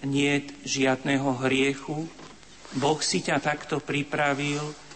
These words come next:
aby si bola dôstojnou ľudskou matkou Božieho Syna Ježiša Krista.“ Keby sme chceli tieto isté slová prerozprávať takým jednoduchším spôsobom.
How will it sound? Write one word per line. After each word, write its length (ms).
aby 160
si 240
bola 320
dôstojnou 1040
ľudskou 640
matkou 720
Božieho 560
Syna 480
Ježiša 480
Krista.“ 800
Keby 260
sme 240
chceli 320
tieto 320
isté 400
slová 480
prerozprávať 1120
takým 480
jednoduchším 880
spôsobom. 960